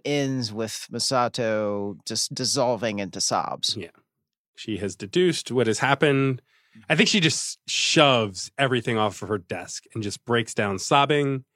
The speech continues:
Speaker 2: And she's in the apartment, obviously. And meanwhile, it's like Shinji's in the apartment and he's in his bedroom and he can just, he can just out of earshot hear this really loud sobbing. And he knows it's Masato. He doesn't know what it's about,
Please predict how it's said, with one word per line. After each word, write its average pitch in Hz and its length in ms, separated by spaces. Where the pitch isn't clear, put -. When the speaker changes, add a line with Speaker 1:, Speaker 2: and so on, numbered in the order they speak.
Speaker 2:
And 117 640
she's 139 240
in 180 80
the 160 100
apartment, 135 420
obviously. 107 760
And 214 100
meanwhile, 214 240
it's 175 80
like 160 140
Shinji's 170 500
in 147 80
the 135 120
apartment 107 520
and 110 140
he's 117 180
in 156 80
his 160 140
bedroom 101 600
and 127 120
he 113 140
can 151 200
just, 139 260
he - 240
can 123 240
just 170 280
out 139 120
of 113 140
earshot 113 540
hear 101 720
this 120 240
really 117 440
loud 101 560
sobbing. 87 560
And 101 80
he 120 140
knows 113 460
it's 101 140
Masato. 104 580
He 95 100
doesn't 123 380
know 110 100
what 101 140
it's 98 160
about, 85 480